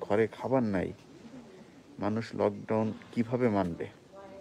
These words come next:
কারো খাবারের ব্যবস্থা করা হয়েছে? হয় নাই তো। এখন আপনারা অনেকে হয়তো বলতে পারেন যে, "ভাই, আপনি জানেন না বাংলাদেশের অবস্থা খুব ভালো।" বাংলাদেশের অবস্থা কয়জনের ভালো? কত percent মানুষ? যদি পাঁচ পার্সেন্ট মানুষেরও যদি দিন আনি দিন খায় অবস্থা থাকে,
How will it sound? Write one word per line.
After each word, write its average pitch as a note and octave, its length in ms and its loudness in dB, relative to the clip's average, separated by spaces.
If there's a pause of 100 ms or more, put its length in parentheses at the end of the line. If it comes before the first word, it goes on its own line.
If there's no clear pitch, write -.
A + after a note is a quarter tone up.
(120)
কারো G#2 180 6
খাবারের A2 380 4
ব্যবস্থা A#2+ 360 4
করা B2+ 180 4
হয়েছে? C3 340 2 (520)
হয় D3 120 4
নাই C#3 160 6
তো। E2 200 0 (520)
এখন A2+ 140 4
আপনারা A#2+ 340 2
অনেকে A#2 300 2
হয়তো A#2 200 2
বলতে A2+ 240 4
পারেন A2 260 4
যে, A2 220 4 (360)
"ভাই, G#2+ 240 6
আপনি A2 280 2
জানেন G#2 260 4
না G#2+ 120 2
বাংলাদেশের G2+ 560 0
অবস্থা G2+ 380 2
খুব G#2 200 -4
ভালো।" A#2 160 0
বাংলাদেশের A#2+ 400 2
অবস্থা A#2 440 2 (380)
কয়জনের A#2 440 6
ভালো? F2+ 300 0 (100)
কত G#2 200 2
percent A2+ 420 2
মানুষ? F#2 220 0 (180)
যদি G2+ 160 2 (100)
পাঁচ G#2 240 4
পার্সেন্ট A#2+ 420 0
মানুষেরও A#2+ 420 0
যদি B2+ 320 -4
দিন A#2 180 4
আনি B2 200 4
দিন A2+ 220 0
খায় A#2+ 200 0
অবস্থা A#2 380 2
থাকে, A2+ 380 2